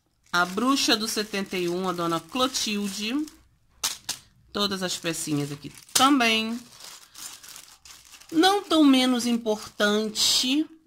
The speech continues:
Godines, que quase não aparece, né? Ele, ele, o Godines aparece mais quando tem a escolinha.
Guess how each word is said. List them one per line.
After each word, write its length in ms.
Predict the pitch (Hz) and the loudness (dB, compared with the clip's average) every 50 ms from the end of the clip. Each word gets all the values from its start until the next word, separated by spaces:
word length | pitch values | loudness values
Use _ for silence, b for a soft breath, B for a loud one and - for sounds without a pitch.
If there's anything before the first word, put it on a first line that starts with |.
| - - - | -14 -12 -10
Godines, 800 | 202 202 190 214 233 240 240 220 202 208 214 214 226 226 226 - | -10 -6 0 2 4 4 4 2 -2 -4 -4 -2 -2 -2 -2 -4
que 100 | - 240 | -4 -6
quase 360 | 214 - - 320 349 381 359 349 | -4 0 2 2 2 2 0 0
não 120 | 320 311 | 2 2
aparece, 760 | 294 294 - 285 240 214 202 202 220 233 254 - - 254 214 | 2 2 2 2 2 2 2 0 0 0 -2 -4 -4 -4 -4
né? 200 | 202 196 202 214 | -2 0 0 0
Ele, 240 | 220 233 208 - 208 | -2 -4 -6 -10 -8
ele, 180 | 208 208 208 | -4 -4 -4
o 60 | 202 | -4
Godines 400 | 196 190 208 208 202 233 254 262 | -4 -4 -4 -2 -2 -2 -2 -2
aparece 420 | 262 254 - 233 233 240 247 - 247 | -2 0 0 0 0 0 -2 -4 -2
mais 480 | 214 208 208 220 240 262 285 - - B B B B B B B B B B B - | 2 4 4 4 4 0 -2 -6 -8 B B B B B B B B B B B -6
quando 340 | - 214 208 214 214 220 | -4 -2 -2 -2 -2 -4
tem 260 | 214 214 220 214 214 208 | -6 -6 -4 -2 0 0
a 40 | |
escolinha. 920 | 208 214 - - - 226 220 220 214 196 185 185 190 185 175 165 151 127 123 | 0 -2 -4 -6 -2 2 2 2 2 -2 -6 -8 -6 -6 -4 -4 -6 -6 -8